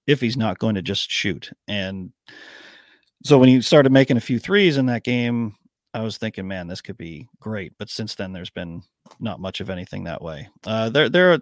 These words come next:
they're kind of a funny team. It's, it, they, they can score so quickly.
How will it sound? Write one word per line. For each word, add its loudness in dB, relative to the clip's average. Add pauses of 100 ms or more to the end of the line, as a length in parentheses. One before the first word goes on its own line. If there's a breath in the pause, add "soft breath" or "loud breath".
they're -2
kind 0
of 0
a 0
funny 0
team. -4
It's, -14
it, -8 (140)
they, -6 (600)
they -6
can -4
score -2
so -2
quickly. -4